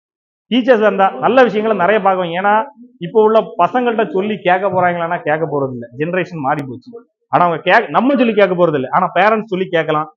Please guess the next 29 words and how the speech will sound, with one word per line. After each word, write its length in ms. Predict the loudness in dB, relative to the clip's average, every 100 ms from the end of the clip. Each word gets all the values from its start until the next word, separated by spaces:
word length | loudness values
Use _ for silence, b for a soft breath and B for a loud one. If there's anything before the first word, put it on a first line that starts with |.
| _ _ 2
பேரண்ட்ஸ் 340 | 2 2 -6
இப்போ 240 | -6 -6
குழந்தைகளை 480 | 0 2 4 4 4
வளர்க்குற 300 | 2 2 0 0
பேரண்ட்ஸ் 340 | 0 -2 -6
கண்டிப்பா 300 | -6 -2 -2
கேட்கலாம். 420 | -2 -4 -4 -6 -8 _ _ _ _ -6
கண்டிப்பா 400 | -4 -4 0 2 2 0 -8
நல்ல 280 | -4 -2 0 -2
விஷயங்களா 400 | -4 -4 -4 -2
பார்க்க 280 | -2 -2 -4
வைங்க, 220 | -6 -8 -12 -10
நல்ல 340 | -6 2 2
விஷயங்களா 380 | 2 -2 0 0
அப்ரிஷியேட் 440 | 0 -4 -6 -6
பண்ணுன்னு 260 | -8 -10 -10
சொல்லுங்க, 220 | -8 -8 -4
நல்ல 340 | -2 2 2
விஷயங்களா 340 | 2 -2 -2 0
ரோல் 260 | 0 0 2
மாடலா 280 | 2 0 0
எடுன்னு 300 | -2 -6 -6
சொல்லுங்க. 220 | -10 -12 -20 _ _ -20 _ -16 -10
ஓகே, 260 | -6 -4
அப்ப 240 | -4 -4 -4
நம்ம 160 | -4
சமுதாயம் 460 | -4 -4 -2 -2 -4
நல்லதா 320 | -2 2 4
இருக்கும். 260 | 2 -2